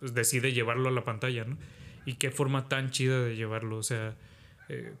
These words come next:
ti-, tiene, te, te muestra, y no es justificar la, que sea de forma culera este güey, pero te muestra por qué tiene tantos demonios el, el actor y todo lo que vivió en su infancia.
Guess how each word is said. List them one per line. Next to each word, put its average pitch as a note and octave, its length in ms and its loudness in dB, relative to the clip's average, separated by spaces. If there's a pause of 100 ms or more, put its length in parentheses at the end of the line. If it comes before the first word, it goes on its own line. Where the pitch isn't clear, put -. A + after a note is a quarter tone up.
(100)
ti-, C3+ 180 0
tiene, C3+ 540 0
te, C3+ 240 0
te C#3 180 0
muestra, C#3+ 840 2
y C#3 100 0
no C3+ 200 4
es D3 120 6
justificar D3 600 0
la, A#2+ 720 -2 (180)
que B2 120 -2
sea C3 340 2
de B2 320 4 (160)
forma C3 300 0
culera C3 340 2
este B2+ 180 -2
güey, C#3 240 -2 (340)
pero B2+ 160 2
te B2+ 80 0
muestra A#2+ 460 2
por A#2 180 0
qué C3 120 0
tiene C3 240 0
tantos B2 420 -2
demonios A#2 500 0
el, G#2+ 380 -4 (640)
el A2+ 180 0
actor D3 420 2
y C3 60 2
todo C3+ 240 2
lo C3 140 2
que C3 100 2
vivió A#2+ 420 2
en C#3 100 2
su C#3 120 0
infancia. C#3+ 580 0